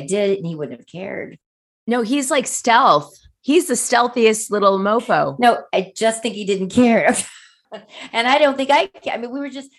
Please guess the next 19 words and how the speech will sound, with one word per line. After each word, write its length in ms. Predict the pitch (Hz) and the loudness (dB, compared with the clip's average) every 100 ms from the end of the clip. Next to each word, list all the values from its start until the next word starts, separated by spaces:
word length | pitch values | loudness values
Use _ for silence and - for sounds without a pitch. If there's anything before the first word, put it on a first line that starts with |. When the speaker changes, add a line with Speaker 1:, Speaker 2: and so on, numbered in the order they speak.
| _ | _
Speaker 1:
we 100 | 247 | -12
were 100 | 247 247 | -10 -10
best 680 | - 220 233 262 - - _ | -4 -2 0 -4 -12 -20 _
friends. 380 | 214 208 185 - _ | -6 -6 -8 -14 _
I, 180 | 165 170 | -6 -6
he 220 | 170 220 | -8 -12
was 220 | 233 190 - | -12 -14 -4
the 220 | 156 151 - _ - | -2 -2 -6 _ -6
end 320 | 170 202 220 | -4 -4 -6
to 80 | 233 | -4
my 160 | 208 | -4
sentence 400 | 208 214 214 196 | -2 -4 -6 -4
and 80 | 175 | -4
I 20 | 165 | -6
was 120 | 156 | -6
the 80 | 143 | -10
beginning, 420 | 156 180 175 160 _ - _ | -6 -4 -4 -8 _ -20 _
but 100 | 175 | -4
it, 200 | 160 - | -4 -8